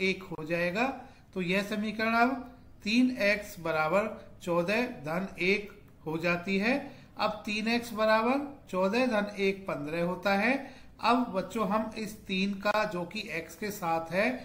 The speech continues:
यह गुणा हो रहा है, इसका पक्षांतर कर लेते हैं। तो पक्षांतरण करने से एक्स बराबर पन्द्रह बटा तीन आ जाता है।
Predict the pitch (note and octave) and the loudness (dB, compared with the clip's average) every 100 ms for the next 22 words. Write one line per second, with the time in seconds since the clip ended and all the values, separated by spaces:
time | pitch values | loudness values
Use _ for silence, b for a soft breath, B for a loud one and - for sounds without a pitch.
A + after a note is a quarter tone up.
0 | B - - E3+ F#3 E3+ E3 G3+ F#3+ F3 | B -20 -6 -2 0 0 2 2 2 2
1 | E3 D#3+ D#3+ E3+ A3+ B3 B B B - | 2 0 0 2 0 -2 B B B -10
2 | F#3 - - A#3 A3 - D#3+ - E3 F3 | -8 -4 2 2 2 -4 -8 -6 -4 -2
3 | G3 G3 G3+ G3 G3+ G3+ G#3 A#3 C#4+ C#4+ | -2 0 0 2 0 -2 0 2 2 -2
4 | B - - - F#3 - G#3 G#3 C4 B3+ | B -12 -8 -4 -4 -2 -2 0 0 0
5 | G#3 F3 E3+ E3 G3+ A3+ G3 G3+ G3+ F3 | 0 0 0 -2 -4 -2 -2 -2 -2 -2
6 | E3 G3 G#3+ G3 D#3+ E3+ E3+ D3+ E3+ G3 | 0 0 -2 -4 -4 -2 -2 -2 -2 -4
7 | G3 D#3 E3 E3+ F3+ F#3 F#3 A3 C4+ | -4 -8 -6 -4 -4 -2 2 2 2